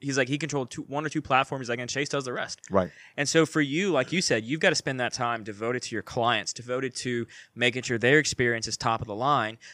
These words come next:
Speaker 1: that you don't have time to send out a tweet or send out a
Speaker 2: Right.
Speaker 1: text. And so it's crucial for you to spend every amount of time you can with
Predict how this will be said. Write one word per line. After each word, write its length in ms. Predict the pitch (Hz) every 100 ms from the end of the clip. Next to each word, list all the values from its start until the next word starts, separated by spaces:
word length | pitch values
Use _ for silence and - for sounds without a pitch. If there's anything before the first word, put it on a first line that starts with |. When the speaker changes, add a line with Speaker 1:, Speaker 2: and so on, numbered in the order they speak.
| -
Speaker 1:
that 120 | 127
you 140 | 120
don't 200 | 143 143
have 200 | 117 131
time 380 | 117 139 147 139
to 100 | 110
send 240 | 104 117 117
out 120 | 110
a 20 |
tweet 340 | 98 - 107 95
or 60 |
send 220 | 95 113
out 100 | 104
a 20 | 101
Speaker 2:
Right. 60 |
Speaker 1:
text. 460 | - 117 90 85 - - - -
And 160 | 123
so 120 | 123
it's 120 | 120 -
crucial 380 | - 175 -
for 100 | 139
you 60 | 123
to 80 | 110
spend 220 | - 110
every 200 | 113 117
amount 220 | 113 101
of 60 | 80
time 260 | - 113
you 100 | 104
can 500 | 90 - 143 113 104 98 _ _ _
with 460 | 110 117 107 -